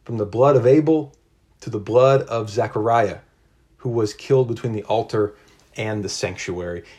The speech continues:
Yes, I tell you, this generation will be held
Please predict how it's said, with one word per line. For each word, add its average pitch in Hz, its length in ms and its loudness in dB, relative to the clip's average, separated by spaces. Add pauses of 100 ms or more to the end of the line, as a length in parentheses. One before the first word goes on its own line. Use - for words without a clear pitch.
Yes, 131 480 2
I 110 140 0
tell 139 380 2
you, 135 180 2
this 110 220 -6
generation 110 720 0 (420)
will 113 260 0
be 98 200 -6
held 139 680 2